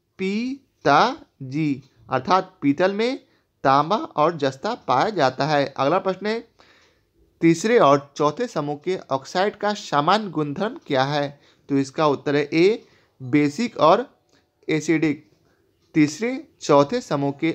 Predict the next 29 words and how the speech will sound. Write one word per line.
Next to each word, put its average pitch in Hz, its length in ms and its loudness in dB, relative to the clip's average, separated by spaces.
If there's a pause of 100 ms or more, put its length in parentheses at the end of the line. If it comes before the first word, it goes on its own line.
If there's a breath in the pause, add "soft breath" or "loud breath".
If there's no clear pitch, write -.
ऑक्साइड 175 480 -2
का 220 240 -2
सामान्य 135 440 0
गुण 214 240 0 (500 soft breath)
धर्म 185 280 0 (100)
बेसिक 143 480 -2
और 196 300 2
एसिडिक 135 480 0
है। 147 140 0 (140)
अगला 156 260 2
प्रश्न 202 300 -6
है, 233 80 -4 (380)
रेडियोधर्मी 135 680 0
पदार्थ 139 420 4 (560 soft breath)
उत्सर्जित 160 600 -4 (440)
करता 127 360 2
है? 147 220 0
तो 127 180 -6
इसका 147 280 -4
उत्तर 147 280 -6
है 143 140 -2
डी, 175 360 -4 (460)
उपरोक्त 156 520 0
सभी 143 320 0
अर्थात 175 520 -2 (120)
अल्फा 131 340 0
किरण, 202 320 0 (400)
बीटा 139 420 0
किरण 214 320 -2